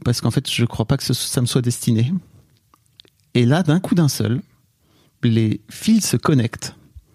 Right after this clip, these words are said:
Et je me dis, « Putain, j'ai pas envoyé le bon vocal. » Mais alors, tu vas me demander, « Mais de quel vocal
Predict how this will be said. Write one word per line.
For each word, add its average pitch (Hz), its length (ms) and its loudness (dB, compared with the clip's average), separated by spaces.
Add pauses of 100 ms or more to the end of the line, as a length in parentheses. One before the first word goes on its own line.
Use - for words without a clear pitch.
(720)
Et - 60 4
je 117 80 6
me 113 100 4
dis, « 123 280 0 (280)
Putain, 131 480 0
j'ai 110 240 2
pas 147 320 0 (280)
envoyé 123 380 2
le 123 120 2
bon 117 260 2
vocal. » 127 480 0 (1400)
Mais - 40 -2
alors, 95 140 -2
tu - 80 -4
vas 95 60 0
me 95 60 -2
demander, « 104 340 2
Mais 113 80 2
de 107 120 0
quel 143 240 2
vocal 131 500 2